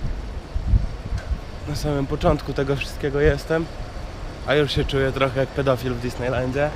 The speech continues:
Powiem wam, że chyba warto było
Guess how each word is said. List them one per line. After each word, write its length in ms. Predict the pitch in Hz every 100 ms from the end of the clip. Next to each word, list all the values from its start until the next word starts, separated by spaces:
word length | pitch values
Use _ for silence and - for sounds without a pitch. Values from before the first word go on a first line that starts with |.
| - - - - - - - - - - - - - - - - - - - - - - - - - - - - - - - - - -
Powiem 260 | 131 139
wam, 220 | 131 135 127
że 80 |
chyba 240 | 123 135 127
warto 340 | 135 127 127
było 300 | 120 120 123